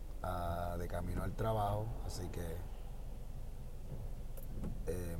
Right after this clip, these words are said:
no estoy editando y, y poniendo el tren aquí después de, del episodio. Esto es, eh, directamente desde la calle, <laughs> así que escuchan el tren y eso es,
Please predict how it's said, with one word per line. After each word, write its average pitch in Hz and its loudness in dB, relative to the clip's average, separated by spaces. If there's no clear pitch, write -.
no 101 4
estoy 120 12
editando 120 12
y, 117 12
y 120 6
poniendo 110 12
el 120 12
tren 120 12
aquí 117 10
después 110 10
de, 113 12
del 110 10
episodio. 113 12
Esto 110 10
es, 113 12
eh, - -2
directamente 110 10
desde 90 0
la 90 0
calle, 92 2
<laughs> - 6
así 117 6
que 107 2
escuchan 110 6
el 113 8
tren 120 10
y 110 6
eso 104 2
es, 107 2